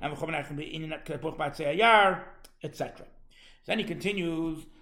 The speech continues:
So that's already two levels that we spoke about. And as you see here in the Maimar, the pasuk goes back and forth of one thing and its opposite at every level. So the first one we had was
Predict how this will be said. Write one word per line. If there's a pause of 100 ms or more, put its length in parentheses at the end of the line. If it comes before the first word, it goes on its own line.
So
that's
already
two
levels
that
we
spoke
about. (160)
And
as
you
see
here
in
the
Maimar,
the
pasuk
goes (100)
back
and
forth
of
one
thing
and
its
opposite (320)
at
every
level. (2250)
So
the
first
one
we
had
was